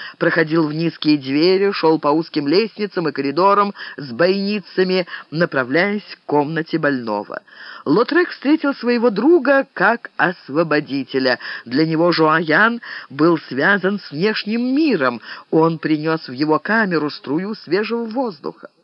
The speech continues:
Лотрек был спокоен, здраво рассуждал, показал Жуаяну свои наброски, перо Вальдшнепа. "Когда я сделаю достаточное количество рисунков, — сказал он, —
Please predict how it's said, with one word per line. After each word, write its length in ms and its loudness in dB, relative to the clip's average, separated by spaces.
Лотрек 400 2
был 180 4
спокоен, 720 0
здраво 480 -2
рассуждал, 760 -2
показал 440 2
Жуаяну 580 0
свои 280 -2
наброски, 800 0
перо 260 -2
Вальдшнепа. 880 -2
"Когда 460 0
я 200 2
сделаю 520 0
достаточное 680 -4
количество 480 -6
рисунков, — 640 -4
сказал 380 0
он, — 220 -2